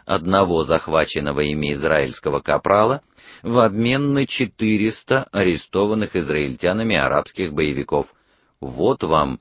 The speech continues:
реальный обменный курс. Один израильский капрал стоит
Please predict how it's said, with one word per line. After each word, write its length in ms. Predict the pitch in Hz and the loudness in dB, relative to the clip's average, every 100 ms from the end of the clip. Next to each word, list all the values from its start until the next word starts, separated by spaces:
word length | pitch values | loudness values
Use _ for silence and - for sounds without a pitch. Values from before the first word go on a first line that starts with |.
| _ - | _ -6
реальный 840 | 82 76 65 73 90 95 64 - | -2 0 0 0 0 -4 -6 -6
обменный 720 | 73 62 60 65 73 73 71 | -6 -6 -6 -6 -4 -4 -6
курс. 480 | - 76 65 - - _ _ _ - - - - | -6 -6 -6 -10 -20 _ _ _ -20 -20 -12 -2
Один 400 | 92 87 135 127 | -2 0 2 2
израильский 800 | 80 82 101 92 67 - 76 67 | 2 2 4 2 -2 -8 -10 -6
капрал 580 | 67 67 76 104 92 - _ _ - | -6 -4 0 2 2 -2 _ _ -20
стоит 540 | - - 117 117 | -10 -2 0 0